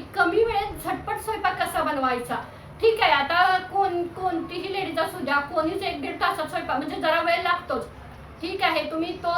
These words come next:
दोन, म्हणजे दोन तासाचा स्वयंपाक अर्ध्या तासात कसा बनवायचा, काय ट्रिक वापरायच्या, या सगळ्या गोष्टी शेअर करायला शिका ना, का तुमचं चॅनेल व्हिडिओ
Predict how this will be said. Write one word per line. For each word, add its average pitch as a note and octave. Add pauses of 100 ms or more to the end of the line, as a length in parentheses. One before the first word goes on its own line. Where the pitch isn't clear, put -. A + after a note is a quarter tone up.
(460)
दोन, E4
म्हणजे D4+
दोन E4+
तासाचा G4+
स्वयंपाक D#4
अर्ध्या E4
तासात A4
कसा F4+
बनवायचा, C#4
काय F4+
ट्रिक -
वापरायच्या, C#4 (460)
या D#4+ (120)
सगळ्या A#4
गोष्टी A#4
शेअर G4
करायला E4+
शिका D#4+
ना, D#4
का F4
तुमचं G#4
चॅनेल G4
व्हिडिओ F#4+